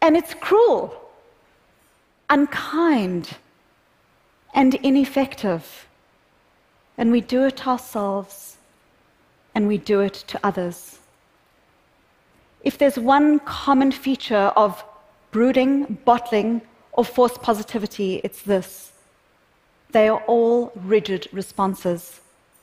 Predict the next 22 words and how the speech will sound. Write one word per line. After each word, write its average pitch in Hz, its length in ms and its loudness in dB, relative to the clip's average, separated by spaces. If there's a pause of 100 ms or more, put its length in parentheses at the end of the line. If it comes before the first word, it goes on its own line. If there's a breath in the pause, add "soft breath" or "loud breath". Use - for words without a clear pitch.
(1200)
And 262 160 4
if 262 100 -2
there's 254 180 2
a 254 60 -4
single 302 520 2
lesson 254 380 0
we 214 80 0
can 220 220 -2
learn 233 280 2
from 233 220 -2
the 214 80 -2
inevitable 233 680 0
fall 214 260 0
of 208 80 -4
apartheid, 190 720 -4 (880)
it 233 120 0
is 220 120 -2
that - 180 2
rigid 233 580 -2
denial 190 640 0 (160)
doesn't 196 420 -2
work. 185 500 -4